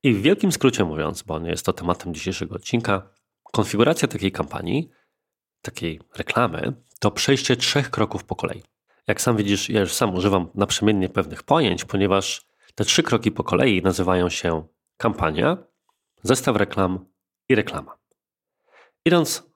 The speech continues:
od tyłu, najprościej zrozumieć je w ten sposób. Reklama to jest finalnie to, co odbiorca zobaczy.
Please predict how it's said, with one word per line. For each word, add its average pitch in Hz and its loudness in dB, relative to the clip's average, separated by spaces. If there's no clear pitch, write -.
od - -4
tyłu, 90 2
najprościej 110 2
zrozumieć 90 -2
je - -4
w - -14
ten 90 -6
sposób. - -10
Reklama 120 0
to 202 2
jest - 0
finalnie 95 2
to, 78 -2
co - -4
odbiorca 78 -6
zobaczy. 92 -2